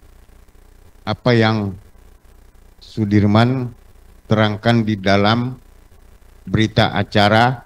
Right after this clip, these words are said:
pemeriksaan di Polres Cirebon Kota.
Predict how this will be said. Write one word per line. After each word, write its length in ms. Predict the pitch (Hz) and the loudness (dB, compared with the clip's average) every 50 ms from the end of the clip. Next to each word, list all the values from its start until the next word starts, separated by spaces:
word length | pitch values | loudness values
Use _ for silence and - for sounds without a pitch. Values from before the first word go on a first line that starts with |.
| - _ _ _ | -20 _ _ _
pemeriksaan 880 | - 110 107 104 101 101 98 - - 120 98 - 101 117 123 123 117 101 | -4 -2 -2 0 -2 -4 -4 -2 -2 -2 0 0 0 0 0 -2 -2 -2
di 160 | 107 110 107 | -2 -4 -4
Polres 800 | - - - 113 110 107 98 101 110 113 110 - - - - - _ _ _ _ _ - - _ _ - - _ _ _ _ | -4 -4 0 2 2 2 0 0 -2 -2 -2 -4 -6 -12 -14 -18 _ _ _ _ _ -20 -20 _ _ -20 -20 _ _ _ _
Cirebon 400 | - 110 101 98 101 101 101 - | -2 0 0 2 0 0 0 0
Kota. 480 | 98 - - 95 85 78 67 - - | 0 0 2 2 2 0 0 -4 -8